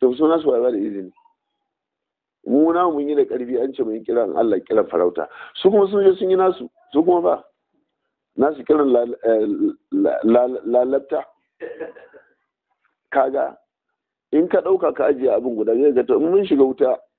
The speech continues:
saboda mun kira na farauta, so su ma za su shiga wuta. Kaga ilimi bai yi ba dai kenan. Domin ya kamata in aka kore, wani malami muna hira da shi,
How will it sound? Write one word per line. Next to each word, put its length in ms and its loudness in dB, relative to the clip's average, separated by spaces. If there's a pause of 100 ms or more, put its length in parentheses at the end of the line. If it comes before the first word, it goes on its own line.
(100)
saboda 280 2
mun 160 0
kira 260 2
na 80 -2
farauta, 440 0
so 140 -10
su 120 -8
ma 140 -4
za 180 -2
su 80 -12
shiga 160 -4
wuta. 260 -4 (3000)
Kaga 240 2
ilimi 320 -4
bai 100 -2
yi 80 0
ba 100 0
dai 140 -4
kenan. 300 -6 (1120)
Domin 520 2 (180)
ya 240 2
kamata 540 -2
in 180 -8
aka 260 -6
kore, 280 -4
wani 220 2
malami 580 -2
muna 300 -6
hira 320 0
da 120 -4
shi, 180 -16